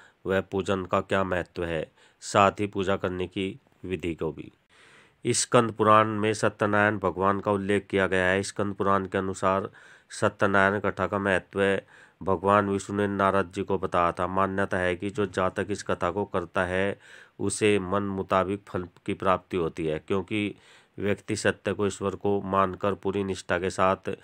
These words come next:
ही कथा को सुनता है और उसकी हर मनोकामना पूर्ण होती है। ज्योतिष शास्त्र के अनुसार सत्यनारायण भगवान की कथा कराने से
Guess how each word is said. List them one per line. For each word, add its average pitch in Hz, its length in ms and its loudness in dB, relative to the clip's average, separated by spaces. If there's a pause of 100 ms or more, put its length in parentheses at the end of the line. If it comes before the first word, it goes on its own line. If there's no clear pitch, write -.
(380)
ही 98 100 2
कथा 95 300 0
को 98 120 -2
सुनता 90 380 -2
है 92 180 2
और 95 100 -2
उसकी 101 420 -4 (380)
हर 98 140 0
मनोकामना 98 680 2
पूर्ण 95 260 -4
होती 85 240 -4
है। 80 200 -2
ज्योतिष 101 380 -4
शास्त्र 98 420 0
के 104 100 -4
अनुसार 98 560 0 (360)
सत्यनारायण 98 800 2
भगवान 92 380 0
की 98 120 -2
कथा 95 280 0
कराने 95 420 0
से 101 320 -2